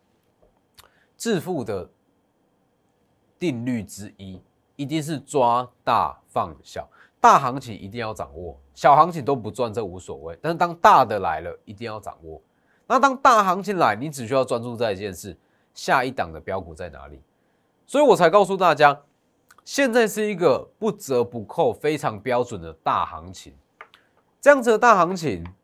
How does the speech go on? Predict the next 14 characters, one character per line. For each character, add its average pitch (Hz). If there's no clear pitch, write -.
能 156
够 202
投 135
入 160
多 139
少 85
资 98
金， 95
就 151
尽 123
量 107
去 113
投 80
入， 82